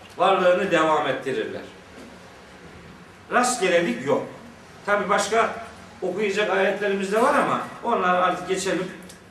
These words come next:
Altıncı ayete bakın. Altıncı ayet. "Ve necmu ve şeceru yescudani."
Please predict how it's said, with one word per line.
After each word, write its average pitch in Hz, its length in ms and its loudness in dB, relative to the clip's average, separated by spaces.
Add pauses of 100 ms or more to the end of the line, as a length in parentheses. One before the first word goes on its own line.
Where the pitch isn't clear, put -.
(120)
Altıncı 233 480 2
ayete 226 360 4
bakın. - 220 0 (600)
Altıncı 214 600 2
ayet. 143 360 2 (600)
"Ve 220 360 2
necmu 165 500 2 (1000)
ve 190 120 2
şeceru 202 800 2 (640)
yescudani." 160 960 -4